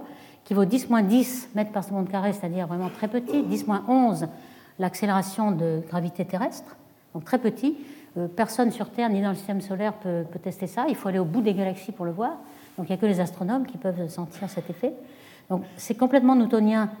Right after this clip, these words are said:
lorsque c'est supérieur à zéro et c'est, euh, changé,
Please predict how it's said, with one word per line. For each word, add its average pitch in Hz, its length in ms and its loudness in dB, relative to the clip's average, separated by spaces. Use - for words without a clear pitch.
lorsque 190 280 -4
c'est 185 140 -8
supérieur 180 360 -2
à 160 80 -2
zéro 175 320 0
et 214 100 -2
c'est, 220 420 0
euh, 165 140 -2
changé, 208 640 2